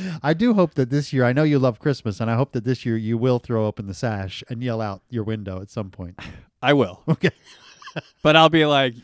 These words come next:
Speaker 2: "You there! Get away from my car!"
Speaker 1: <laughs> Exactly. Yeah. "You there! Put on a
Speaker 2: What are you
Speaker 1: fucking mask!" <laughs>
Speaker 2: Exactly. It's a slightly more, uh, contemporary take on the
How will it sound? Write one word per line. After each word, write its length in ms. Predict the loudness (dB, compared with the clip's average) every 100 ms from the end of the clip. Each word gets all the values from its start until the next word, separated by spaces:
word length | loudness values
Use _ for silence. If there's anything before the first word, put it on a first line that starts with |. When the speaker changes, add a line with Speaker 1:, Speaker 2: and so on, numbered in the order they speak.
| _
Speaker 2:
"You 240 | 0 4 6
there! 240 | 4 2
Get 840 | -8 -10 -14 _ -14 _ -12 -4 0
away 140 | 2 0
from 120 | 2
my 140 | 2 4
car!" 340 | 4 4 2 0
Speaker 1:
<laughs> 80 |
Exactly. 640 | 0 0 -8 -6 -6 _ -12 -8
Yeah. 280 | -8 -8 -10 -10 -12 2
"You 160 | 6 8
there! 280 | 6 4 -2 -14 2
Put 140 | 4
on 120 | 6 4
a 40 |
Speaker 2:
What 40 |
are 40 | 6
you 40 |
Speaker 1:
fucking 300 | 4 4 0
mask!" 540 | 4 4 2 -8 -14 -14 -6 0 0 0 -14 -14 -20 _ -20 -20 _ -20 _ _ _ _ _ _ _ _
<laughs> 460 | -18 -18 -16 -16 -8 -8 -6 -12 -12 -12 -14 _ -12 -10 -6
Speaker 2:
Exactly. 500 | -6 0 0 0 -4 -8 _ -8 _ -20 -18 -18 -18 _ _
It's 160 | -4 -2
a 80 |
slightly 460 | 0 2 2 4 2
more, 320 | 4 4 4
uh, 300 | 0 -2 -2 -4
contemporary 680 | -4 -2 -2 -2 -4 -4 -6
take 420 | -4 -4 -4 -10 -12 -18 _ -4
on 240 | -2 -2
the 300 | -6 -6 -10